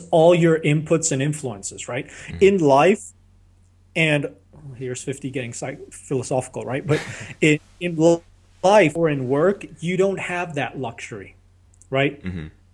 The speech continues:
Speaker 1: You're, you're born in the family you're born. You might not like everybody, but tough luck, right? You, you have the neighbors you have. You might not like 'em. Tough luck.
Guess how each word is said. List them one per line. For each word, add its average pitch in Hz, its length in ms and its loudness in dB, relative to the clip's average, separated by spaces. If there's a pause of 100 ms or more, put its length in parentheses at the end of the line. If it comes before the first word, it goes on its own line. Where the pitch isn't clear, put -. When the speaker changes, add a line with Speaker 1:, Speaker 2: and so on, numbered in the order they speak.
Speaker 1:
You're, 156 380 4 (800)
you're 165 300 4
born 180 360 4
in 202 80 2
the 175 80 0
family 175 440 0
you're 190 140 4
born. 160 360 2
You 139 100 -2
might 151 180 -2
not 170 160 2
like 175 220 2
everybody, 147 460 0
but 131 300 -4 (160)
tough 147 220 0
luck, 160 300 2
right? 143 380 -2
You, 160 160 -12
you 151 180 -2
have 175 240 0
the 180 80 0
neighbors 165 480 -2
you 170 60 -4
have. 147 340 0
You 143 120 -4
might 156 240 -2
not 160 180 -4
like 151 260 -4
'em. 160 260 -4
Tough 151 280 0
luck. 151 340 2